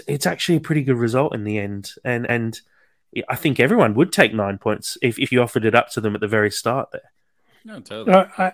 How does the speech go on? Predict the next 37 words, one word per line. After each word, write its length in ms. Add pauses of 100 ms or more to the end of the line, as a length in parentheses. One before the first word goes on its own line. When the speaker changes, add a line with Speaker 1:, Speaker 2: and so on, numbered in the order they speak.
(120)
Speaker 3:
I 100
also 300
think, 280
though, 180
that 180
the 80
difference 500
between 460
Mitro 500
early 220
in 80
the 80
season 640 (800)
drifting 400
out 440
and 200
being 180
unavailable 680
and, 220
and 240
for 200
a 40
whole 120
bunch 220
of 60
games 380
being 500
off 220
the 80
boil 520
and 240
not 220
fully 340
fit 360 (880)
is 200
very 320
different 640